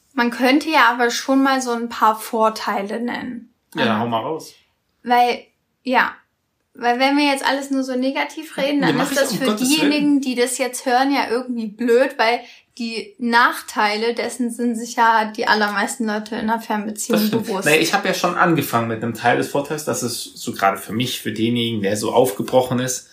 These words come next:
Speaker 2: das war schon so ein Abenteuer, immer wegzufahren. Und ich meine, ich war ja auch nie alleine, da waren ja andere Leute, mit
Speaker 1: Ja.
Speaker 2: denen ich zusammen mein Abenteuer durchlebt habe, also meinen Arbeitsalltag. Der
Speaker 1: Ja,
Speaker 2: war
Speaker 1: gut,
Speaker 2: ja
Speaker 1: du
Speaker 2: auch immer
Speaker 1: hattest ja
Speaker 2: super
Speaker 1: auch
Speaker 2: spannend.
Speaker 1: einfach eine super coole Arbeit. Also
Speaker 2: Ja,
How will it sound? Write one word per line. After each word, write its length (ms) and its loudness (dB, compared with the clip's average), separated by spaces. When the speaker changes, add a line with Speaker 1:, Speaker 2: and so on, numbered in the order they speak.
Speaker 2:
das 140 -2
war 80 -2
schon 240 0
so 100 0
ein 60 -6
Abenteuer, 580 4
immer 200 0
wegzufahren. 580 0
Und 80 -6
ich 140 -6
meine, 100 -2
ich 100 -10
war 120 -2
ja 80 0
auch 140 0
nie 180 0
alleine, 420 0
da 140 4
waren 140 -2
ja 120 -2
andere 220 -2
Leute, 300 0
mit 180 2
Speaker 1:
Ja. 60 2
Speaker 2:
denen 140 -2
ich 140 -8
zusammen 600 -4
mein 160 -8
Abenteuer 680 -2
durchlebt 540 0
habe, 300 2
also 220 -2
meinen 240 -6
Arbeitsalltag. 920 -2
Der 100 4
Speaker 1:
Ja, 40 2
Speaker 2:
war 60 4
Speaker 1:
gut, 80 6
Speaker 2:
ja 60 6
Speaker 1:
du 20 4
Speaker 2:
auch 100 2
immer 80 4
Speaker 1:
hattest 160 -2
ja 80 4
Speaker 2:
super 120 4
Speaker 1:
auch 40 0
Speaker 2:
spannend. 200 0
Speaker 1:
einfach 120 -2
eine 140 2
super 400 -2
coole 360 -6
Arbeit. 520 0
Also 100 0
Speaker 2:
Ja, 80 4